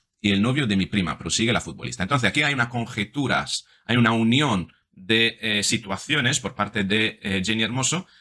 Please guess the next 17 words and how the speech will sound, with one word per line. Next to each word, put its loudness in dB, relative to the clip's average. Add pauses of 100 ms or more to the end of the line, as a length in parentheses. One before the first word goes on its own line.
(140)
que 0
lo -4
que 0
hace 0
es, -4 (400)
em, -2 (480)
juntar 2
una 0
conversación -2
que -6
tuvo -2
ella 2
con -6
Rubiales -4 (680)
y 2
luego 2
ver 0